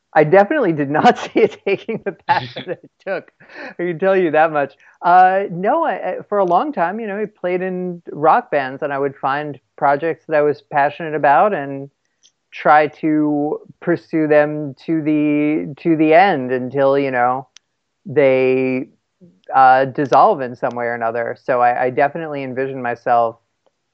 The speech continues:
Speaker 1: you know, being in a band, I don't know about, like, a star or whatever, but just kind of being in a, in a band that would, you know, make a living and tour and, you know,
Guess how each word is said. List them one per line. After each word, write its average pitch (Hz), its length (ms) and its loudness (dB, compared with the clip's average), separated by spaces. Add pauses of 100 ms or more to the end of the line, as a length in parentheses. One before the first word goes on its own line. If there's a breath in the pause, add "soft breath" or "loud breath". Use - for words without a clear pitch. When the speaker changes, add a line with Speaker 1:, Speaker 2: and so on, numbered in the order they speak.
Speaker 1:
you 143 100 -8
know, 120 140 -4 (140)
being 135 420 -2
in 123 100 -4
a 120 100 0
band, 131 420 0
I 123 80 4
don't 123 120 0
know 120 140 2
about, 117 280 4
like, 117 300 -4
a 127 180 -8 (200)
star 196 580 6
or 135 100 0
whatever, 127 380 -2
but 139 180 -8
just 156 180 -12
kind 160 140 -10
of 127 140 -12
being 139 580 -6 (540)
in 139 160 -2
a, 127 340 2
in 139 80 -4
a 139 80 0
band 131 460 -4
that 131 100 2
would, 123 500 -2
you 139 120 -8
know, 123 300 -2 (420)
make 135 300 -2
a 160 60 4
living 143 440 0
and 139 200 -6
tour 135 500 2
and, 123 580 -6
you 131 120 -6
know, 123 360 -6